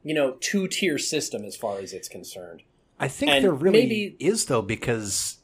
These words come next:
Speaker 2: it's, it's about those goals, right? Like, even a, even a pub stomp E D H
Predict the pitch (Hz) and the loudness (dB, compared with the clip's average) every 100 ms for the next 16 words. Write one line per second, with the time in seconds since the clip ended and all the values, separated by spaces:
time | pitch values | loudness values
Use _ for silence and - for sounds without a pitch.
0 | - 131 - - - 120 117 131 143 117 | -4 -2 0 -2 -2 -6 -2 -2 0 0
1 | 104 98 95 - - _ _ _ _ - | -2 -2 -6 -6 -10 _ _ _ _ -10
2 | 110 127 156 98 107 110 107 - - 196 | 4 6 6 2 0 2 -2 -4 -2 2
3 | 202 123 107 104 98 95 - _ _ _ | 2 4 4 2 0 -4 -8 _ _ _
4 | _ _ _ _ _ _ - 165 147 95 | _ _ _ _ _ _ -2 0 2 0
5 | - - - - 107 98 - 107 98 95 | 0 -2 -2 0 0 0 -6 -4 -2 -2
6 | 85 80 - - | -4 -6 -8 -8